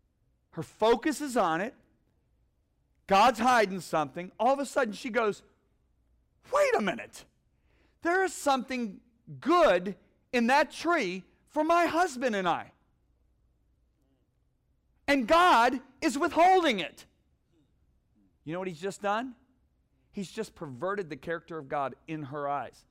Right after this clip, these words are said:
He's made God look like a taker instead of the giver that he is. Now, the moment he perverts the character of God in her eyes,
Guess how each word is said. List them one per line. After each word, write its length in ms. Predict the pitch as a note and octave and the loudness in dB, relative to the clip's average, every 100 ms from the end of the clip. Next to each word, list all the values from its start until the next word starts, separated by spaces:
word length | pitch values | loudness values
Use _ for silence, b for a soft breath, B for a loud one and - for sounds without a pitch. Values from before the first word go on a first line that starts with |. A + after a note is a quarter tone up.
| _ _ _ _ | _ _ _ _
He's 80 | C3 | -12
made 220 | D3 C#3+ | -10 -6
God 240 | D3 D3 C3+ | -4 -4 -4
look 140 | C#3+ | -8
like 160 | C#3 A#2+ | -10 -12
a 40 | |
taker 460 | - D#3+ D3+ A2+ - _ _ _ _ _ _ _ - | -12 -14 -12 -18 -20 _ _ _ _ _ _ _ -18
instead 340 | C3+ - C#3+ | -18 -10 -10
of 120 | B2+ | -8
the 80 | B2+ | -12
giver 280 | A#2+ D3+ B2 | -10 -10 -10
that 140 | A#2 | -10
he 140 | A#2+ C3 | -8 -8
is. 260 | B2 G#2+ _ _ _ _ _ G#2+ _ _ _ _ _ _ _ b - | -8 -10 _ _ _ _ _ _ _ _ _ _ _ _ _ b -2
Now, 160 | F3+ | -2
the 100 | E3 | 0
moment 580 | E3 D#3+ F#3+ A#3+ C4 B3+ | -4 -4 -4 -4 -6 -8
he 240 | G3+ A3+ | -8 -10
perverts 540 | A3+ G#3 F#3 F3+ C#3 - | -8 -10 -10 -10 -10 -12
the 120 | C#3 | -20
character 440 | - C#3+ C#3 D3 | -10 -8 -8 -10
of 120 | C#3 B2 | -12 -8
God 240 | C#3 C#3+ | -6 -6
in 100 | C#3+ | -8
her 100 | C#3+ | -8
eyes, 240 | C#3+ D3 | -8 -8